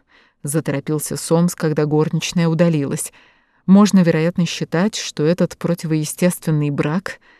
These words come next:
состоится. В таком случае будут неизбежны кое-какие формальности». «С кем прикажете мне вести переговоры? С конторой Херинга?» Ирен кивнула.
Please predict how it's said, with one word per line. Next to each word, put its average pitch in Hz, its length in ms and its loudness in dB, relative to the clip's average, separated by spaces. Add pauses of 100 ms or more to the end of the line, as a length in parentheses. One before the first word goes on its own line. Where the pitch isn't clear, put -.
(120)
состоится. 151 840 -6 (580)
В 196 100 -12
таком 190 260 4
случае 220 460 2
будут 175 260 2
неизбежны 170 720 4 (400)
кое-какие 170 480 0
формальности». 175 840 -4 (1300)
«С - 160 -10
кем 208 320 4
прикажете 175 640 -2
мне 170 200 4
вести 170 340 -2
переговоры? 175 680 0 (340)
С - 120 -10
конторой 165 400 -2
Херинга?» 202 640 0 (1600)
Ирен 202 340 6
кивнула. 170 600 -4